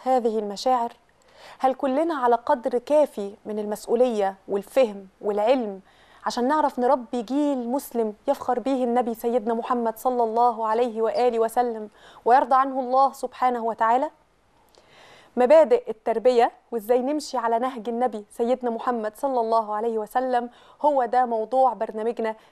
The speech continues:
السنة دي بعنوان يا بني. واسمحوا لي دلوقتي قبل أي كلام أرحب بحبيبتي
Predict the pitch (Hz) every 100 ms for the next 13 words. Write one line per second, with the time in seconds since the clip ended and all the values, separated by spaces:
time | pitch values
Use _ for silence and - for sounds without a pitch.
0 | - - 214 233 294 254 277 262 233 214
1 | 220 247 262 262 247 240 - 220 240 220
2 | 240 170 180 _ - _ _ _ _ -
3 | - - - - 254 247 302 254 220 254
4 | 320 - 349 359 247 220 - 330 311 285
5 | 285 302 294 - 254 - - 262 226 214
6 | - 233 294 _ 320